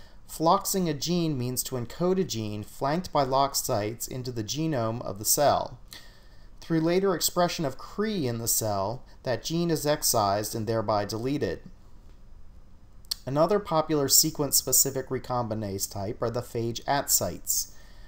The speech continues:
Most of these recombinases act on asymmetric substrates, and thus the reaction has directionality. In the most popular system, from lambda phage, a D N A with the at P sequence is recombined with a D N A, such as the genome,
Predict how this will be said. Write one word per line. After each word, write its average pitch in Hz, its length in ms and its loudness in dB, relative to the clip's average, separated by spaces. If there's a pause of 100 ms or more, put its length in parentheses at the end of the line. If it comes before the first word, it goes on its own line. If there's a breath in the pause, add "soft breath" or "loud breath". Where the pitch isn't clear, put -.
(120)
Most 196 280 4
of 262 100 0
these 202 180 0
recombinases 131 960 0
act 135 280 0
on 117 140 2
asymmetric 139 720 -2
substrates, 120 760 2
and 110 140 -4
thus 127 180 2
the 143 140 -6
reaction 107 500 -2
has 98 240 -4
directionality. 110 920 -2 (520 loud breath)
In 143 140 0
the 156 60 4
most 170 260 2
popular 180 480 2
system, 110 560 2
from 113 240 -4
lambda 143 320 0
phage, 90 520 -6 (260 loud breath)
a 131 80 -2
D 165 240 0
N 185 120 2
A 156 200 4
with 135 180 0
the 113 160 -4
at 151 340 0
P 202 300 -8
sequence 110 720 -2
is 110 180 -6
recombined 127 560 0
with 117 160 -6
a 120 60 -4
D 107 240 -4
N 98 80 -4
A, 95 180 -4
such - 280 -4
as 95 100 -6
the 98 140 -8
genome, 113 600 -2